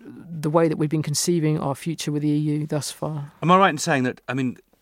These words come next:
Speaker 2: a lot of the language when we talked about a-, our position in Europe and the Conservative position, we, we talked about history and we talked about ghosts, we talked about, so much of it is about influenced by the past and the, the,
Speaker 1: Hmm.
Speaker 2: the, the, the call that the past has upon us.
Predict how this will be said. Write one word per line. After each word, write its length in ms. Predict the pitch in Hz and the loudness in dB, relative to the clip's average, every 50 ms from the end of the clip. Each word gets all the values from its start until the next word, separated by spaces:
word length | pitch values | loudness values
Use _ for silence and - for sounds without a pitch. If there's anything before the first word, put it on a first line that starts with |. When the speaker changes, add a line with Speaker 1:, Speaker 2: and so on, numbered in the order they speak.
| _ _ | _ _
Speaker 2:
a 60 | 127 | 0
lot 120 | 147 156 | 0 0
of 40 | 156 | 2
the 60 | 151 | 2
language 300 | 135 139 139 131 120 107 | 2 2 2 2 0 -2
when 100 | 120 123 | -2 -4
we 40 | 113 | -4
talked 220 | 104 - 127 117 - | -4 -6 -8 -8 -4
about 300 | 107 117 113 - - - - _ _ _ _ _ _ _ _ _ _ _ | -2 -2 -2 -2 -4 -12 -20 _ _ _ _ _ _ _ _ _ _ _
a-, 80 | - - _ - | -20 -16 _ -10
our 80 | 120 | -10
position 320 | 104 117 120 113 - 104 101 | -8 -8 -10 -8 -8 -6 -4
in 60 | 110 | -4
Europe 360 | 120 123 110 92 92 - _ _ _ _ - - - _ _ _ | -2 -2 -2 -4 -6 -8 _ _ _ _ -20 -20 -20 _ _ _
and 280 | - 101 98 90 - - - _ _ _ _ _ _ _ _ | -6 -6 -6 -6 -8 -12 -20 _ _ _ _ _ _ _ _
the 60 | - | -18
Conservative 500 | - - 104 92 143 127 107 - - 87 | -12 -10 -6 -4 -2 -2 -4 -4 -10 -14
position, 320 | 90 95 101 95 - - 95 | -10 -10 -10 -8 -8 -8 -10
we, 80 | 90 - _ | -10 -12 _
we 80 | - 98 | -18 -16
talked 200 | - - - - | -12 -12 -12 -8
about 140 | - 85 - | -8 -8 -8
history 280 | - 101 - - - | -8 -10 -10 -10 -12
and 80 | 78 87 | -12 -12
we 40 | 92 | -12
talked 180 | - - - | -12 -14 -14
about 140 | - - 80 | -16 -18 -8
ghosts, 300 | - 104 92 85 - - - | -6 -6 -6 -6 -10 -16 -18
we 60 | - | -16
talked 200 | - - 82 - | -14 -14 -16 -16
about, 220 | - - 87 85 - _ _ _ - - - _ _ _ | -16 -16 -16 -16 -16 _ _ _ -20 -20 -20 _ _ _
so 180 | - - - 156 | -6 0 2 2
much 220 | 151 156 131 - - | 4 2 0 -2 -6
of 60 | 110 | -8
it 80 | 113 95 | -6 -6
is 140 | 104 98 - | -6 -8 -8
about 240 | 95 - 92 - - | -8 -8 -8 -8 -6
influenced 440 | 110 101 - 110 98 85 69 - - | -8 -8 -6 -8 -8 -8 -10 -12 -10
by 280 | 95 95 90 82 87 - _ _ | -8 -8 -6 -8 -10 -14 _ _
the 100 | 101 104 | -14 -14
past 480 | - - 120 113 95 78 - - - - | -10 -6 -6 -4 -4 -6 -8 -12 -12 -10
and 140 | 90 90 87 | -10 -10 -10
the, 60 | 90 | -10
the, 180 | - - - - _ _ _ _ | -12 -14 -16 -18 _ _ _ _
Speaker 1:
Hmm. 120 | 202 220 185 - - _ - _ _ _ _ _ - | -16 -14 -14 -16 -16 _ -20 _ _ _ _ _ -16
Speaker 2:
the, 100 | - - - | -16 -16 -14
the, 140 | - - 90 - _ | -14 -16 -16 -16 _
the 140 | - - 90 | -18 -16 -6
call 440 | - - - - 185 170 143 131 117 | -4 -2 2 4 6 6 6 4 2
that 100 | 95 - | -2 -6
the 80 | - - | -10 -14
past 380 | - - 113 101 90 - - | -6 -4 -4 -4 -4 -8 -10
has 180 | - 98 92 - | -10 -12 -10 -12
upon 280 | 85 - - 101 90 | -14 -12 -10 -10 -10
us. 280 | 87 - - - - - | -10 -12 -16 -18 -18 -18